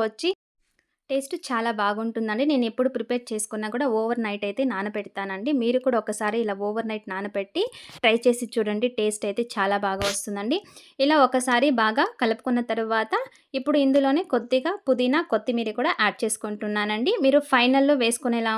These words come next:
ఉంటే జీడిపప్పు కూడా వేయించి వేసుకోవచ్చునండి. ఇప్పుడు ఇలా మిక్స్ చేసుకున్న తర్వాత ఒక గ్లాసు మిల్లెట్స్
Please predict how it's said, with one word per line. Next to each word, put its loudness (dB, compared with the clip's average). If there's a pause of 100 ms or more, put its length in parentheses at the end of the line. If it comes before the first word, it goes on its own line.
ఉంటే -2 (460)
జీడిపప్పు 2
కూడా 4 (100)
వేయించి 0 (100)
వేసుకోవచ్చునండి. -2 (260)
ఇప్పుడు -2 (100)
ఇలా 2
మిక్స్ -10
చేసుకున్న -4 (120)
తర్వాత -4 (480)
ఒక 2
గ్లాసు 4 (320)
మిల్లెట్స్ 2